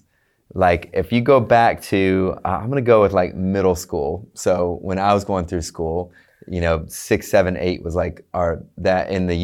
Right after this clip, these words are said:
U S was middle school. It's not high school, it's not primary, it's in the middle. Some places doing that here. And one of the, uh, sort of moments always in the day that was, like, of critical importance was where you sat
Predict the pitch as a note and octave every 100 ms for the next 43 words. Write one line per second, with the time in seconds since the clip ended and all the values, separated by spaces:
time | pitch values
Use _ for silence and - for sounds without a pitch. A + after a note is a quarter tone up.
0 | F#2+ F2+ F2 - - E2+ D#2 F2+ G2+ G2+
1 | F2 - C#2 - G2+ F#2+ G#2+ G2+ - G#2
2 | F#2+ F#2 F2+ E2+ - F2+ F2 E2+ E2 D#2
3 | F2 E2+ E2+ E2+ E2+ E2+ - - G2+ F#2
4 | E2 D#2 E2+ E2 D#2+ E2 D#2+ - _ _
5 | _ _ _ - G#2 G#2 G2+ F2 - -
6 | _ _ _ _ _ _ _ A#2 A2 A#2+
7 | C#3 D3 C3 A2+ A#2 A2+ A2 F#2 - G#2
8 | G2 G2 F#2+ - - G2 A2+ G#2 F#2+ G2
9 | A2+ A#2+ A#2 A2 - A2+ A#2 A#2 G#2 -
10 | G#2 F#2+ E2+ G2+ G2 F#2 F2+ F2 F2 -
11 | G#2 - F#2 F#2+ F#2 F2+ - - A#2 G#2+
12 | G2+ F#2 F2 F#2+ F#2 E2+ D#2+ - - _
13 | _ _ - E2+ F2+ G2+ G#2 G#2 F#2+ F2+
14 | F2 - A2 F#2+ D2+ -